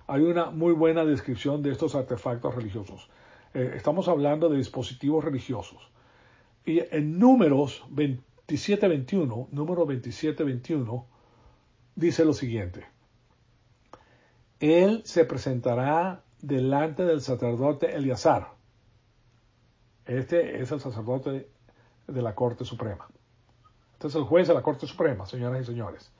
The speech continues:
"Quien inquirirá por él por medio del juicio del Urim delante del Señor". Ahí tienen el Urim. Ese es un, ese es un dispositivo que era como un,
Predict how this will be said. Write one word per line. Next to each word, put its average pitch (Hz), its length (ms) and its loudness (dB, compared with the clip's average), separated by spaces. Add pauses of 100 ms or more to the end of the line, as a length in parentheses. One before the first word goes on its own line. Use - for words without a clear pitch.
(640)
"Quien 185 420 2
inquirirá 170 720 4
por 180 160 6
él 196 360 6 (420)
por 165 240 12
medio 196 400 6
del 156 180 8
juicio 196 420 2
del 156 320 4
Urim 156 640 6 (640)
delante 170 640 4
del 135 300 2
Señor". 131 540 2 (720)
Ahí 107 160 -8
tienen 151 300 -4
el 131 120 -2
Urim. 120 420 0 (540)
Ese 135 100 -4
es 131 100 -4
un, 185 280 -2 (360)
ese 120 260 -4
es 147 100 -10
un 180 180 -2
dispositivo 165 600 -2
que - 80 -8
era 139 160 -2
como 131 200 -4
un, 143 120 -6